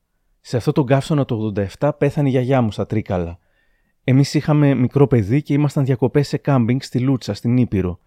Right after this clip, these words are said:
Δεν είχαμε πάρει είδηση τι γίνεται στις πόλεις». Ο Αλφα: «Θυμάμαι πόσος κόσμος ανέβαινε κάθε απόγευμα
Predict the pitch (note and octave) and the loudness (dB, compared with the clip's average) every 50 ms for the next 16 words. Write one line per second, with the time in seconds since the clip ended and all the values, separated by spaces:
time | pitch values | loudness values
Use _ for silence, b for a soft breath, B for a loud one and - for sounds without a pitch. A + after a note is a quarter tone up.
0 | _ _ _ _ _ _ _ _ _ _ _ _ B2 D#3 E3+ D#3+ - F3+ D#3 C3+ | _ _ _ _ _ _ _ _ _ _ _ _ 2 4 4 4 4 4 2 2
1 | A#2 - B2+ B2 A#2 A#2 A2+ A#2+ B2 A2 G#2+ G2 - A2+ G#2+ - A2+ G2 A2 A2 | 4 4 2 4 4 4 2 2 2 0 0 -2 -2 -6 -6 -4 -4 -2 0 -2
2 | G#2 - G2+ - - G#2 - _ A2+ G#2 G2 F#2 F#2 F#2 F2+ - - _ _ _ | -2 -2 -6 -10 -10 -16 -12 _ -2 -2 -2 -2 -4 -8 -10 -12 -20 _ _ _
3 | _ _ _ _ _ _ _ _ _ - _ _ _ _ _ _ - A#2+ A2+ G#2+ | _ _ _ _ _ _ _ _ _ -20 _ _ _ _ _ _ 0 0 2 2
4 | A#2 A#2 G#2 - - F2+ E2 - _ _ _ _ _ _ _ _ _ _ _ _ | 0 -2 -4 -8 -14 -18 -18 -18 _ _ _ _ _ _ _ _ _ _ _ _
5 | _ _ - C3 B2 C3+ D3 E3 E3 D#3 - D#3 D3+ - D#3+ - - - D3 D3+ | _ _ -4 0 2 4 4 4 2 2 0 -2 -2 -2 -6 -8 -4 -2 0 0
6 | C#3+ E3 E3 D3 - C#3 B2 A#2 B2 C3 A#2+ C#3+ D#3 D#3 - - C#3+ - D#3+ C3+ | 0 0 -2 -2 -2 -4 -2 0 0 0 0 -2 -4 -4 -4 -6 -6 -4 -4 -6
7 | - - A#2+ A#2 G#2 A2 G#2 G#2+ B2+ D3+ D3 | -4 -4 -4 -2 -2 -2 -4 -2 -4 -4 -4